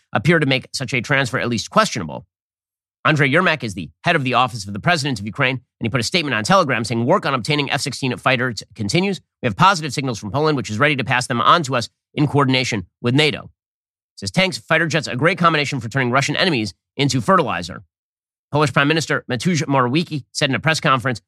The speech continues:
"We will act in full coordination here, presumably with the rest of nato."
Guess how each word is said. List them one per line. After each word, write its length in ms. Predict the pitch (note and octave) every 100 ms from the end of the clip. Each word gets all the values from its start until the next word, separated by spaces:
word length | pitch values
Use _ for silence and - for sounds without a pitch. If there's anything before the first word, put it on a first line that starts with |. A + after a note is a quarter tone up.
| -
"We 100 | A#2+
will 80 | A#2+
act 220 | C3+ C#3
in 100 | A#2+
full 300 | - F#3 F3
coordination 580 | - C#3+ C3 C3 A#2+ A#2
here, 100 | A#2
presumably 580 | A#2+ A2 C3+ A2+ G2+ - _
with 120 | B2+
the 80 | C3
rest 280 | B2+ B2 -
of 160 | A2+ G2
nato." 400 | G2 C#3 E3+